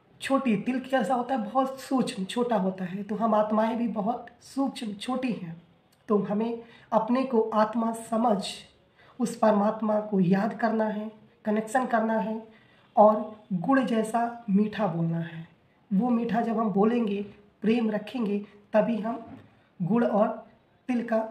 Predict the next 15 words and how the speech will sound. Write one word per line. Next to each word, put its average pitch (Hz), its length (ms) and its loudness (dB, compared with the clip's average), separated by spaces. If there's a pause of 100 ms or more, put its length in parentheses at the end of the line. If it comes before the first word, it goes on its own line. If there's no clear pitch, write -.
(160)
महत्व 214 540 0
हम - 220 -6 (200)
जान 190 340 2
पाएंगे, 220 420 -2 (200)
बता 196 200 -2
पाएंगे। 185 440 -4 (360)
और 240 200 0
खिचड़ी 247 320 -2
खाने 220 380 2
और 214 320 -2
खिलाने 214 400 2
का, 180 120 -4
दान 214 340 2
करने 214 320 4
का 202 320 -6